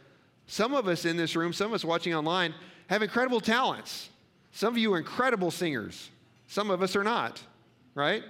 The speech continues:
Some of you are incredibly patient with others. Some of us are not. Some of us have lots of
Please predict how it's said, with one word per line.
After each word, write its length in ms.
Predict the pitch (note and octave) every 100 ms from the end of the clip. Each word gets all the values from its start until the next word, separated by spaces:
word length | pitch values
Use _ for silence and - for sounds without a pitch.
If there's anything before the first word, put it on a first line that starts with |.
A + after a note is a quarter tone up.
| - - - - _ _ _ _
Some 240 | - - A#3
of 80 | G#3
you 160 | G#3
are 100 | F#3+
incredibly 420 | E3+ - F#3+ F#3
patient 400 | F3+ F3 F3 G#3
with 120 | F#3+ F#3+
others. 500 | A#3 D#3+ G#2+ - -
Some 240 | - C#3+ D3
of 100 | E3
us 140 | F3
are 60 | F3+
not. 400 | G3+ G#3+ A2 - - - - _ _ _ _
Some 240 | - - F#3+
of 140 | G3
us 300 | F#3+ F#3+ - - - - -
have 240 | E3 D#3+
lots 380 | D#3 D3+ E3+ -
of 600 | - D#3 D3+ D3+ C#3+ -